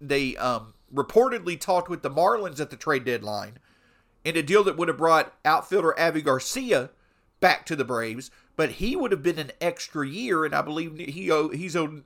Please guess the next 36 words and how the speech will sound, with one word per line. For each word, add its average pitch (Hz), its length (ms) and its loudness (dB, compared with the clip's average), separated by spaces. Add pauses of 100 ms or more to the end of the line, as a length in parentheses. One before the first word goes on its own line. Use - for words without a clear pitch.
nearly 123 240 -10
forty, 185 360 0
forty-two 165 480 0
million 143 220 -8
dollars. 170 420 2 (380)
He 220 220 -4
would 285 120 -2
have 214 100 -2
been 180 140 4
an 160 140 -10
extra 170 480 -6
year 156 500 -4 (480)
for 180 240 -2
the 143 80 0
Braves 120 540 -4 (240)
with 147 140 -6
Marcell 151 360 0
Ozuna 143 300 -4
going 127 220 -6
to 123 80 -14
the 120 80 -4
Marlins, 135 420 -4 (200)
and 127 120 -8
now 160 160 4
we 202 140 2
get 170 220 -4
the 170 120 -10
understanding 156 540 -6
that 139 160 -8
the 139 80 -4
Braves 143 400 -2
had 147 260 -2
talks 131 440 -2 (320)
with 147 200 -2
the 135 60 0
Nationals. 139 580 -4